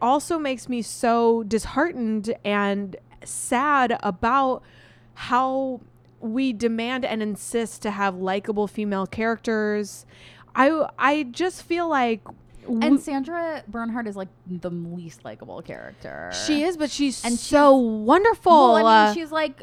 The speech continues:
Speaker 2: I mean, the same way that Robert De Niro is unlikable. Ca-, I mean, like, all of these characters are, like, disgusting people, but they're great. But they're,
Speaker 1: <clears throat>
Speaker 2: you empathize with
Speaker 1: You
Speaker 2: them
Speaker 1: empathize with them and you
Speaker 2: because they're hot.
Speaker 1: Y-, yes, and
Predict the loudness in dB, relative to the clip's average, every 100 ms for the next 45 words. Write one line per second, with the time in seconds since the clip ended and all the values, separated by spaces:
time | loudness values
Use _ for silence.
0 | -8 -2 0 -2 -2 -2 -2 -4 -2 -4
1 | -4 -8 -4 -2 -2 -4 -6 -6 -8 -8
2 | -8 -8 -8 -6 -4 -2 0 0 0 -6
3 | -6 -4 -4 -8 -10 -10 -12 -12 -12 -10
4 | -12 -12 -12 -10 -10 -10 -8 -6 -6 -6
5 | -6 -6 -8 -8 -14 _ _ -16 -10 -6
6 | -4 -4 -4 -6 -8 -8 -6 -4 -4 -4
7 | -6 -6 -8 -4 -2 -2 -2 0 0 0
8 | 0 -2 -2 -2 -2 0 2 2 2 0
9 | -6 -8 -8 -10 -12 -16 -20 -20 _ -18
10 | -16 -14 -6 2 4 4 2 -2 -8 -2
11 | 0 0